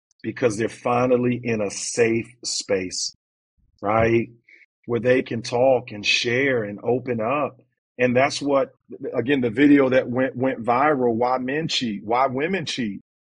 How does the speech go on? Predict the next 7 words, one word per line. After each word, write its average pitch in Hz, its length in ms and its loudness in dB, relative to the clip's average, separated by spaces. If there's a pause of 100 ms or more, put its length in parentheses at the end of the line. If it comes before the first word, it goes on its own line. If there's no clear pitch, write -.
(380)
'Cause 139 180 -2
for 135 180 -4
whatever 139 360 -2
reason, 127 880 -4 (160)
one 139 580 0 (160)
reason 120 840 -4 (380)
is 127 720 2